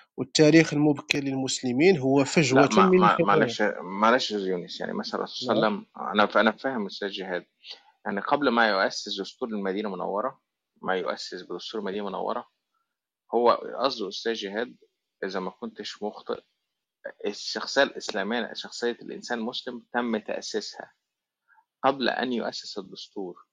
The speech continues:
Speaker 2: اللي هو يعني الإنسان أسس قبل الدولة. لو أنا فاهم كده صح يا أستاذ جهاد، صح؟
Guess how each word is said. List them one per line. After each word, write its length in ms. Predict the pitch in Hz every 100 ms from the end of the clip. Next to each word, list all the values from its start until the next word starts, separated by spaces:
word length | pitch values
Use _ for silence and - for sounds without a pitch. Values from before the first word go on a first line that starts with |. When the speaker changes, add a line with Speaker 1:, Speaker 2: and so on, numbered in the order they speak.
| -
Speaker 2:
اللي 120 | 90 95
هو 120 | - _ _ 98
يعني 220 | 98 104
الإنسان 480 | - 104 - 135 -
أسس 340 | - - 135 -
قبل 280 | - 117 104
الدولة. 520 | 90 92 85 - - _ _ _ _ _ -
لو 60 | 104
أنا 120 | 120
فاهم 220 | 135 123
كده 220 | 113 120
صح 240 | 113 107 -
يا 20 |
أستاذ 220 | 104 107
جهاد، 280 | 98 95 85 -
صح؟ 440 | 120 - -